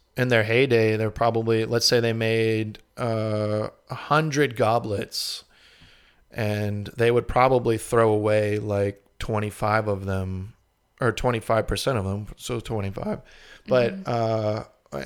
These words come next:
Speaker 1: twenty-five percent of anything they made, they would throw away because it was either just not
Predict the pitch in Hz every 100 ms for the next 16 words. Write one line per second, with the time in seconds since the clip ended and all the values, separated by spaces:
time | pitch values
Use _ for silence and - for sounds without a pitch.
0 | 139 160 165 170 143 139 147 127 131 131
1 | 127 113 110 117 113 120 110 - 120 135
2 | 143 113 117 113 107 104 113 120 107 107
3 | 113 110 113 110 104 110 104 - - 104
4 | 101 110 110